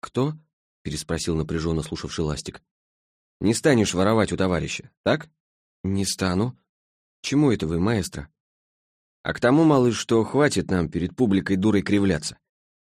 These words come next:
Наклюнулось настоящее дело. Давно его жду». «Вот сейчас, сейчас», замерло все внутри у Ластика. «Какое дело?»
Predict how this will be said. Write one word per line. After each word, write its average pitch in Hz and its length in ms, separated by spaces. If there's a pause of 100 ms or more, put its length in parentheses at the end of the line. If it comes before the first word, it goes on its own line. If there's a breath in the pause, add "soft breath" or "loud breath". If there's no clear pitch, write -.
Наклюнулось 156 580
настоящее 131 600
дело. 113 400 (720)
Давно 113 380
его 82 200
жду». 73 300 (920)
«Вот 92 180
сейчас, 80 500 (460)
сейчас», - 500 (440)
замерло 98 440
все 90 160
внутри 85 280
у 85 60
Ластика. 87 460 (720)
«Какое 113 460
дело?» 107 380